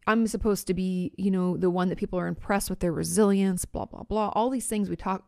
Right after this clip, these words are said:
t-, to ourselves about in a negative, shitty way, like, "I should be doing better, I shouldn't have to fall apart, I shouldn't have feelings, they should just disappear,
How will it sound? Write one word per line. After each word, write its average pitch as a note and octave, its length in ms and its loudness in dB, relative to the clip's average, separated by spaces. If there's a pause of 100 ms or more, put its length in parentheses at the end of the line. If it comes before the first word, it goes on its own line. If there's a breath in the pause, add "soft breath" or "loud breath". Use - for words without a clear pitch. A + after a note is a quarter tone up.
(120)
t-, - 180 -12
to G3+ 100 0
ourselves F3 340 0
about E3+ 180 0
in F3 80 0
a F3 60 0
negative, F3 420 0
shitty F3+ 300 -2
way, F3+ 280 2
like, D3+ 160 0 (200 soft breath)
"I D#3 60 -4
should - 160 -4
be E3 80 2
doing - 180 -6
better, F#3+ 400 4 (320 loud breath)
I - 100 0
shouldn't - 420 -2 (120)
have G#3 240 -4
to - 80 -20
fall G3 180 0
apart, F#3 360 2
I E3 80 -2
shouldn't - 280 -6
have G#3+ 220 0
feelings, G#3 320 2
they E3+ 60 0
should B2 200 -6
just - 240 -10
disappear, F#3+ 720 2